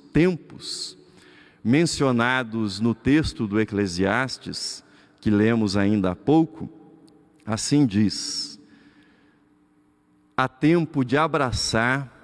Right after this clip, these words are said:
e há tempo de afastar-se de abraçar."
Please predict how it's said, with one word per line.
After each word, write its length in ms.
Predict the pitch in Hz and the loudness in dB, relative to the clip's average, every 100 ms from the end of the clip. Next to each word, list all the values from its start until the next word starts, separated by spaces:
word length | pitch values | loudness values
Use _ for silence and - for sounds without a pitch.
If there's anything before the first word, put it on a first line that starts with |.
| - - _ - | -20 -20 _ -6
e 140 | 110 | 0
há 80 | 123 | 0
tempo 540 | 113 - 120 120 120 110 | -2 -2 0 0 -2 -4
de 360 | 98 110 101 - - | 0 0 0 -4 -6
afastar-se 1500 | 151 127 - 131 107 - - 110 110 110 104 - - 113 113 - - - - | -4 -4 -4 -4 -2 -4 -4 -2 0 0 -4 -8 -2 -2 -2 -6 -20 -20 -20
de 220 | 90 82 107 | -14 -2 0
abraçar." 760 | 101 101 104 - 85 73 - | 0 -2 -6 -8 -8 -10 -16